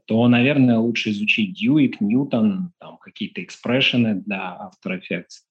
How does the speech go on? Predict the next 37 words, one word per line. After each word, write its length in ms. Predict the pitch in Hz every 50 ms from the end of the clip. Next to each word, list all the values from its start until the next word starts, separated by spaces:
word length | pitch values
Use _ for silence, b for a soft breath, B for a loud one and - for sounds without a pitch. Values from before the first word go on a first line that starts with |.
| _ _ _ _ _ _ -
Э, 200 | - - 170 90
если 440 | 87 175 180 202 110 - - 107 110
же 200 | 101 101 107 107
он 420 | 107 101 101 101 98 101 101 101
хочет 420 | 101 - - 107 101 - 104 90 95
больше 320 | 101 95 92 92 - -
как 160 | - 92 -
три 140 | - - 98
дэ 180 | 92 110 135 147
дизайнер, 540 | 143 135 123 127 123 117 110 107 98 92
то 120 | - - 87
лучше 300 | 92 120 120 - - 113
выучить 400 | 113 110 107 101 - - - -
какой-то 380 | - 90 - - 95 92 - - -
три 140 | - 98
дэ 160 | 92 90 113 123
пакет. 460 | - 113 107 107 - - 98 95 -
Сейчас 640 | - - - - - - 139 135 131 - - - _ -
для 200 | - 110 120 120
этого 320 | 123 120 - 113 104 101
всё 180 | 104 - - 110
меньше 360 | 107 117 113 110 107 - 113
и 20 |
меньше, 800 | 110 113 113 113 110 107 - - - 101 95 90 87 90 87 85 - -
скажем 340 | - - - 175 85 85
так, 200 | 85 - - - -
отмазок 480 | - - - 120 127 127 117 - -
можно 280 | - 101 98 92 92 92
найти, 420 | 92 92 92 92 92 - 117 120 147
потому 380 | - - - - 90 82 82 85
что 260 | - - - 87 82
есть 560 | 82 82 85 87 85 - - - - - -
бесплатный 600 | - 104 - - 120 107 107 104 - 95 95 90 85
три 180 | - - 92
дэ 100 | 85 95
пакет 400 | - - 92 - - 101 87 87
Blender. 480 | 104 107 123 139 147 131 127 120 -